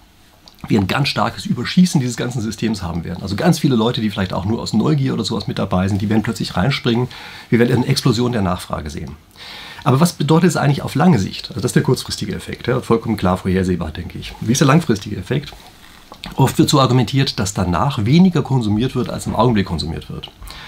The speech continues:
Und ich halte das für vollkommenen Quatsch. Also es wird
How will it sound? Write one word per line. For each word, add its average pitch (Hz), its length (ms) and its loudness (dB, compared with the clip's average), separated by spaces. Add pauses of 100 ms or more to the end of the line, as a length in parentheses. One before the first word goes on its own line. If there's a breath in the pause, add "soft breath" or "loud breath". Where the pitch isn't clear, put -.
(260 loud breath)
Und 120 220 6
ich 131 100 0
halte 131 140 4
das 120 100 0
für 113 120 2
vollkommenen 107 420 0
Quatsch. - 340 0 (220)
Also 98 180 0
es 95 100 -4
wird 127 220 0